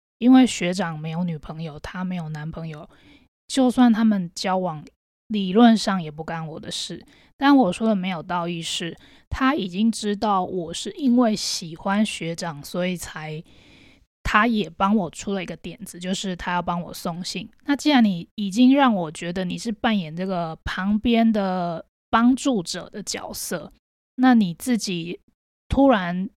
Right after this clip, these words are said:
就是反客为主，变成女主角的时候，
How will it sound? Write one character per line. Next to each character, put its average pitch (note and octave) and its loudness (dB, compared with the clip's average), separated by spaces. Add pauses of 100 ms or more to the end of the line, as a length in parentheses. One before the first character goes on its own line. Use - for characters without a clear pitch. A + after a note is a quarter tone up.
(100)
就 A#3+ 0
是 G#3+ 0
反 F3 -4
客 A3+ 0
为 F3+ 0
主， F3 -4
变 F#3 -2
成 E3 -8
女 D#3+ -8
主 E3+ -8
角 F3 -8 (120)
的 - -12
时 - -8
候， - -6